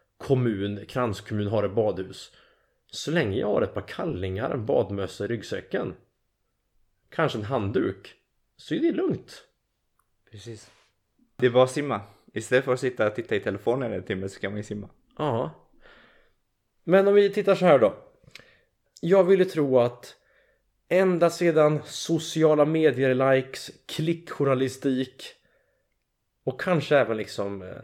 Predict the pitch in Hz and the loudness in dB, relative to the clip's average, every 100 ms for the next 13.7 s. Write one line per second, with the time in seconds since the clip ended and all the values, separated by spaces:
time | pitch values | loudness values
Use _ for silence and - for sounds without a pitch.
0 | - _ _ _ _ - - 135 117 104 | -20 _ _ _ _ -14 -8 -4 -4 -4
1 | 110 104 98 131 92 - - 101 - - | -6 -6 -6 -6 -6 -10 -10 -8 -10 -14
2 | 101 110 131 104 - 104 107 95 - 101 | -8 0 2 0 -4 -8 -8 -6 -6 -6
3 | 110 - 139 113 104 - _ _ _ _ | -8 -4 -4 -6 -12 -18 _ _ _ _
4 | _ _ _ _ _ - 175 156 156 135 | _ _ _ _ _ -2 2 4 4 2
5 | 113 104 - 113 110 - - _ _ _ | 2 0 0 -2 -2 -6 -14 _ _ _
6 | - 147 - 123 - 113 107 - - 131 | 0 2 2 0 0 -4 -4 -8 -4 0
7 | 117 - 143 117 110 - 104 104 - 110 | 0 0 -2 -2 -4 -2 -2 -2 -6 -4
8 | 104 123 135 98 - 104 107 101 101 101 | -2 -2 -4 -4 -6 -4 0 -2 -2 -4
9 | 127 104 101 - 104 101 156 120 175 175 | -2 -2 -2 -6 -10 -2 -2 0 -6 -8
10 | _ _ _ _ - 127 147 131 113 123 | _ _ _ _ -8 -2 0 0 0 -2
11 | 120 120 110 110 139 117 104 110 113 - | -2 -2 -2 -2 -2 0 0 0 -4 -4
12 | 147 117 107 107 113 98 - 110 - 92 | 0 2 2 0 -2 -4 -4 -6 -6 -6
13 | 104 117 117 92 123 131 | -4 -4 -4 -4 -4 -6